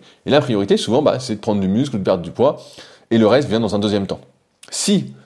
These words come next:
on se disperse dès le début à vouloir tout faire, et c'est mon avis,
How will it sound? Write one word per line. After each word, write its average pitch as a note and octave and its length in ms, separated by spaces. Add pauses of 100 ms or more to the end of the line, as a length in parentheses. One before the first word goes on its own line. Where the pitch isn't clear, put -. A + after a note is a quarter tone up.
(340)
on A#2 120
se A#2+ 120
disperse A2+ 520
dès F#2 80
le F#2 80
début G#2+ 420 (200)
à B2+ 120
vouloir G#2 300
tout A2 100
faire, G3 320 (880)
et E2 80
c'est F2 140
mon F2 140
avis, G2+ 280